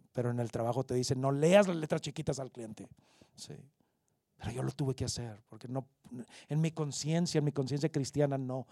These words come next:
me deja, ¿sí? Él pasó por momentos difíciles. Su propósito para su trabajo éramos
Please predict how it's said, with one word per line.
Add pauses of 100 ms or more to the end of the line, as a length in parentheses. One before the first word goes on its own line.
(160)
me
deja, (320)
¿sí? (880)
Él
pasó
por
momentos
difíciles. (720)
Su
propósito
para
su
trabajo
éramos